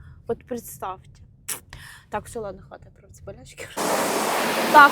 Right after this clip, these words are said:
ну що, я приїхала, не знаю, як вам чутно, одні жінки миють машини. Е, першим ділом я достаю коврик. Я не знаю, вам надо вообще це відео, не надо, до чого це, Маша? Щас, ребят,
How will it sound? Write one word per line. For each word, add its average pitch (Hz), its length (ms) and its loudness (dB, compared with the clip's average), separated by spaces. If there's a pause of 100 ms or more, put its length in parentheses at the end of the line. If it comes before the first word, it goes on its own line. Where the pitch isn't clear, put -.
(120)
ну 349 60 6 (180)
що, 262 260 12 (600)
я 262 160 12
приїхала, 269 840 10
не 277 140 4
знаю, 262 220 8
як 247 120 4
вам 247 180 8
чутно, 339 360 4
одні 269 220 6
жінки 294 520 4
миють 262 360 2
машини. 240 460 6 (1300)
Е, 240 280 10
першим 330 400 8
ділом 359 320 2
я 285 120 0
достаю 294 480 0 (100)
коврик. 220 360 2
Я 294 100 -4
не 440 140 2
знаю, 339 200 4
вам 254 120 2
надо 427 200 2
вообще 311 280 4
це 247 160 6
відео, 269 340 8
не 247 140 4
надо, 247 360 4
до 285 120 2
чого 240 540 6 (120)
це, 226 100 0
Маша? 262 580 4 (680)
Щас, 269 300 10
ребят, 214 300 6